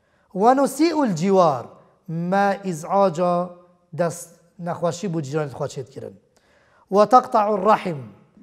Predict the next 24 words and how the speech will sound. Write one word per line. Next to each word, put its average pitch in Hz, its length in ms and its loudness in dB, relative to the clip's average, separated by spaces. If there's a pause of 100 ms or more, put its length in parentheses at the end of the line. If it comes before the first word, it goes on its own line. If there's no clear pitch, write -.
(240)
مروانی 202 580 2
ناف 208 240 2
برآمدا 208 500 2
نمابی. 156 560 -2 (1160)
رحم 185 300 0 (100)
نمابی. 139 460 0 (1040)
حتی 226 680 6
بعث 190 400 4
الله 190 380 6
فینا 180 340 -2
رجلا. 165 340 -2
حتی 180 300 -6
خود 180 200 -8
تعالی 180 260 -2
بو 170 80 -6
ما 175 140 -4
ظلمه 180 360 -4
کش 165 220 -14
ما 165 240 -2
بخواب 196 360 0
خواب 170 220 -4
بو 151 80 -4
ما 156 100 -4
هنارد. 151 500 -2